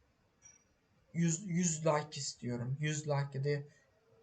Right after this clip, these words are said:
yüz beş like istiyorum arkadaşlar. Çünkü bu videoyu e, Steam için, yani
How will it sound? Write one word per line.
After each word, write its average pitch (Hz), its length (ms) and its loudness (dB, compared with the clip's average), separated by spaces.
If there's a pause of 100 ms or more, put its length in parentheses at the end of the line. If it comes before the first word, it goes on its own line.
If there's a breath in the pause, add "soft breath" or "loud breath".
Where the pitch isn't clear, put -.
(560)
yüz 151 300 -2
beş 160 280 0
like 127 420 0
istiyorum 127 440 0
arkadaşlar. 127 580 -4 (280 loud breath)
Çünkü 170 320 -4
bu 175 160 -4
videoyu 160 600 -2 (440 soft breath)
e, 123 540 2
Steam 165 580 -2
için, 135 400 -6
yani 131 400 0